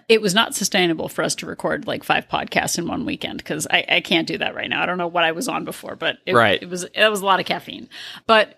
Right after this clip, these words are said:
Speaker 1: is what we were doing sustainable? Did you come in too hot? Did you have unrealistic expectations? Did your circumstances change?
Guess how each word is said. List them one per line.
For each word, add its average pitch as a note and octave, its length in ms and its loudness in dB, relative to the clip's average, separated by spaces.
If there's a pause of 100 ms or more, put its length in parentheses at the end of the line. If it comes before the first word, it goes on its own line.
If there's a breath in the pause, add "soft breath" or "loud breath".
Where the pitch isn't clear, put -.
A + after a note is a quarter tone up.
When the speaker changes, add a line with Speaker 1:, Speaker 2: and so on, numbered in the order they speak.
Speaker 1:
is C4+ 240 4
what A3+ 220 0
we G3+ 100 2
were G3 160 0
doing D#3 460 -2
sustainable? - 1000 -10
Did F3+ 160 -2
you F#3 80 -2
come F3+ 200 2
in D3 100 2
too C#3+ 200 -6
hot? A#3 460 6
Did F3 160 -8
you G#3+ 60 -4
have E3+ 220 0
unrealistic E3 720 -2
expectations? F#3+ 1000 -2 (240 loud breath)
Did E3+ 160 2
your D#3 100 -2
circumstances F#3 880 2
change? F3+ 640 0